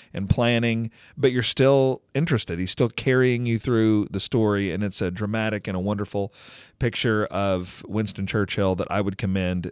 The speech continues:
to anyone who is interested in biography in general, World War Two or Churchill in particular. As far as fiction, I'll give two. One is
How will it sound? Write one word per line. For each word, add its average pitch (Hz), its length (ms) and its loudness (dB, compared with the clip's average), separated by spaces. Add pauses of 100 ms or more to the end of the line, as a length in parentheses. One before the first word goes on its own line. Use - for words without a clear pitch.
(120)
to 87 480 -2
anyone 92 480 0
who 80 180 -6
is 71 120 -8
interested 107 420 -6
in 82 120 -6
biography 80 540 -8
in 78 100 -8
general, 104 440 0 (420)
World 104 260 4
War 87 200 2
Two 90 420 0
or 82 140 -4
Churchill 78 580 -4 (180)
in 90 120 -8
particular. - 600 -8 (680)
As - 80 2
far 156 180 8
as 131 140 4
fiction, 131 560 2 (420)
I'll 120 140 4
give 117 260 2
two. 82 360 -2 (720)
One 147 580 2 (100)
is 110 720 2